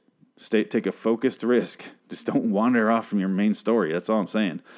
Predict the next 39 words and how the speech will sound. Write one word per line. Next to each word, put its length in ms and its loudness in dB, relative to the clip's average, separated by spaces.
Anyway, 180 6
guys, 320 2
I 60 0
went 140 6
on 80 4
too 140 4
long. 180 2
I'm 100 -6
sorry. 220 2
Um, 400 2
until 260 6
next 240 4
time, 440 4
until 300 4
next 220 4
season, 560 2
and 240 2
in 80 4
the 80 4
meantime, 600 2
I'm 260 2
Phoenix 380 2
West. 460 -2
Check 240 0
out 220 2
L 160 4
I 100 6
W 320 4
studios 400 2
dot 240 0
com. 420 -4
L 200 2
I 100 4
W 240 2
studios 380 -4
dot 160 -8
com. 240 -16
Any 200 2
questions, 880 -2